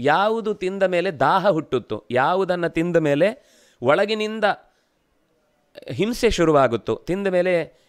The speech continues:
ಯಾಕೋ, ಆ, ಕಿರಿಕಿರಿ ಆಗ್ತಾ ಇದೆ ಅಂತ ಅನ್ಸುತ್ತೋ, ಅದನ್ನ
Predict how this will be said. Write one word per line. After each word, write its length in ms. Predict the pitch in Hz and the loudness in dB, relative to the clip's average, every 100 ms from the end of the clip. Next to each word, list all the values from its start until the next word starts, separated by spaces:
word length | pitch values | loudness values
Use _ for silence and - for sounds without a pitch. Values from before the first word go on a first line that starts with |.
| - | -4
ಯಾಕೋ, 640 | 139 190 233 220 156 107 - _ - - | -2 0 2 2 2 -4 -14 _ -20 -6
ಆ, 320 | 135 139 131 | -2 2 0
ಕಿರಿಕಿರಿ 600 | 131 _ - 202 247 214 | -2 _ 0 0 4 6
ಆಗ್ತಾ 320 | 190 175 - 160 | 6 4 4 4
ಇದೆ 200 | 147 147 | 4 2
ಅಂತ 180 | 147 | 2
ಅನ್ಸುತ್ತೋ, 540 | 139 139 123 - 185 - | 0 0 -4 -2 -2 0
ಅದನ್ನ 300 | 139 143 156 | -2 -2 -2